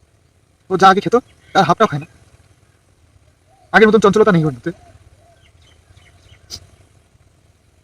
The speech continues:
একটু বোঝার চেষ্টা করো। সমস্যাটা তুমি হয়তো ভাবছো সম্পর্কটা ভেঙে গেলে সমস্যাটা সমাধান হয়ে যাবে, এরকম অনেক ঘটনা আছে পৃথিবীতে।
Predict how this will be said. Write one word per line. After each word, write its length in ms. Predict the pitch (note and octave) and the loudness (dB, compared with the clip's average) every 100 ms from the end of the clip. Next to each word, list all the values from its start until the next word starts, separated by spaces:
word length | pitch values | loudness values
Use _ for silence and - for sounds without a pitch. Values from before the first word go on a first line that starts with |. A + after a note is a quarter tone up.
| _ _ _ _ _ _ _ _ _ D#3+ | _ _ _ _ _ _ _ _ _ -14
একটু 140 | E3 | -6
বোঝার 140 | D3+ - | -4 -4
চেষ্টা 140 | - C3 | -4 -8
করো। 100 | B2+ _ _ _ _ - - - - - - - _ - | -8 _ _ _ _ -20 -20 -20 -20 -20 -20 -20 _ -8
সমস্যাটা 380 | F3 - G3 G3 | -6 -4 -2 0
তুমি 100 | F3+ | 0
হয়তো 140 | E3 E3 | 0 -2
ভাবছো 180 | D3+ E3 - - | -2 -4 -6 -14
সম্পর্কটা 320 | D#3 E3 D#3+ D3 | -4 -2 -2 -2
ভেঙে 140 | D#3 | 0
গেলে 100 | D#3 D3+ - _ - | -2 -4 -10 _ -10
সমস্যাটা 260 | D3 D3+ D3+ | -6 -6 -4
সমাধান 200 | D3+ D3+ | -4 -2
হয়ে 100 | C#3 A#2+ | -4 -6
যাবে, 100 | - - - _ - - - - - _ - - | -8 -20 -20 _ -20 -20 -20 -20 -20 _ -20 -6
এরকম 160 | F3 F3 | -2 -2
অনেক 100 | E3+ D3 | -2 -2
ঘটনা 140 | D3 | -2
আছে 80 | C#3+ | -4
পৃথিবীতে। 260 | C3+ C3 | -6 -8